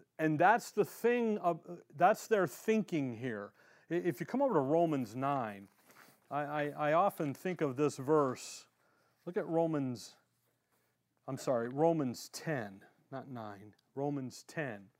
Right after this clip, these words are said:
and verse three. "For they," and this is Israel, "being ignorant of God's righteousness and going about to establish their own righteousness, have not submitted themselves unto the righteousness of God." What are they doing?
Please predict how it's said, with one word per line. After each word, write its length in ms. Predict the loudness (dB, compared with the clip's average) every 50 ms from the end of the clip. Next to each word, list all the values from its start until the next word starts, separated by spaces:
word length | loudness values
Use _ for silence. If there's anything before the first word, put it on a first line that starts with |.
| _ _ _ _ -20 -20 -20 -20 _ _ _ _ -6
and 180 | -6 -2 2
verse 320 | 2 2 2 2 -2 -10 -8
three. 460 | -4 -2 0 2 2 2 0 -4 -8 -14 _ _ _ _ _ _ _ _ _ _ _ _ _ _ _ _ _ _ _ _ _ 0
"For 200 | 4 4 4 4
they," 640 | 4 4 6 6 6 6 4 4 2 2 0 -2 _ -10 -6
and 100 | -2 -2
this 160 | -2 0 0
is 160 | -2 0 2
Israel, 680 | 4 4 4 4 2 -2 -4 -4 -4 -4 -6 -8 -10 -12 _ _ _ _ -4 2
"being 240 | 4 4 4 4 4
ignorant 440 | 2 2 2 2 2 2 2 2
of 160 | 0 0 0 2
God's 400 | 4 6 6 6 6 4 2 0
righteousness 960 | 2 4 4 4 4 0 -2 -12 -12 -12 -14 -18 -16 -16 -18 -20 -20 -20 _ _ _ _ _ _ _ _ -4
and 240 | -2 0 0 4 6
going 360 | 6 8 8 6 6 6 4
about 440 | 4 6 6 6 6 6 4 0 -2
to 160 | 0 2 2
establish 760 | 2 0 -2 -4 0 4 6 6 6 6 4 2 0 -2 -2
their 340 | -2 4 6 6 6 6 4 0 -4 2
own 500 | 4 6 8 8 8 6 6 4 2 0 -4 -4
righteousness, 920 | 0 2 4 6 6 4 2 -2 -6 -12 -12 -12 -10 -10 -8 -8 -8 -10 _ _ _ _ _ _ _ _ _ -2
have 220 | 0 0 0 2
not 360 | 2 4 6 6 6 4 2
submitted 480 | -2 -4 -2 -2 0 2 2 2 2 0
themselves 580 | 0 -2 -2 -2 4 6 6 6 6 4 0
unto 160 | -4 -2 0 0
the 100 | 2 4
righteousness 680 | 4 6 4 4 2 0 -6 -14 -10 -8 -8 -6 -4 -4
of 160 | -4 -2 0
God." 280 | 2 2 2 2 0
What 200 | 0 0 0 2
are 80 | 2 2
they 160 | 2 2 0
doing? 360 | 0 0 0 0 -2 -6 -10